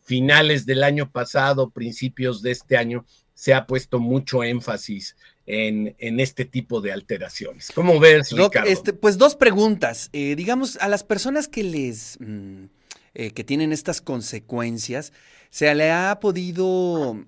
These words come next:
Speaker 2: eh, digamos, encontrar algún patrón? Es decir, ¿tienen alguna enfermedad previa? Eh, ¿podemos indagar algo en su antecedente, Doc?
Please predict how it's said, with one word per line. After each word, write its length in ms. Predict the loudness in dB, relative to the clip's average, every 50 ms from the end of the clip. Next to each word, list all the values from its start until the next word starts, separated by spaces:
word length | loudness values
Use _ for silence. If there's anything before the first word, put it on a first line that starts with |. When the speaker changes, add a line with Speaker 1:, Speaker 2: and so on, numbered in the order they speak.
| _ -14
Speaker 2:
eh, 340 | -12 -10 -10 -8 -8 -8 -8
digamos, 640 | -8 -6 -6 -4 -4 -4 -4 -4 -4 -4 -6 -6 -8
encontrar 400 | -10 -10 -10 -10 -8 -6 -4 -4
algún 400 | -4 -4 -4 -4 -6 -6 -8 -8
patrón? 580 | -8 -10 -8 _ -8 -6 -4 -4 -2 -2 -4
Es 140 | -4 -6 -6
decir, 500 | -8 -8 -8 -8 -8 -6 -6 -6 -6 -8 -12 _ _ _ _ _ _ _
¿tienen 460 | -4 -2 -2 0 0 -2 -2 -4 -4
alguna 480 | -4 -6 -6 -8 -6 -6 -4 -4 -4 -4
enfermedad 680 | -6 -8 -8 -10 -10 -10 -8 -8 -8 -8 -8 -8 -10 -12 _ -8
previa? 960 | -4 -2 0 2 2 2 0 -2 -2 -4 -2 0 0 0 0 0 0 -2 -4 -10 -20 -20 -20 _ _ _
Eh, 180 | -6 -4 -4 -4 -6 _ _ -2
¿podemos 440 | 0 0 0 0 0 -2 -2 -4 -4
indagar 360 | -2 -2 0 0 2 2 2
algo 440 | 2 2 0 0 0 0 -2 -2 -4 -4
en 260 | -4 -6 -6 -6 -8
su 140 | -8 -8 -6
antecedente, 880 | -6 -6 -6 -8 -8 -6 -6 -8 -8 -6 -6 -6 -6 -6 -6 -6 -6
Doc? 340 | -6 -6 -8 -10 -14 -20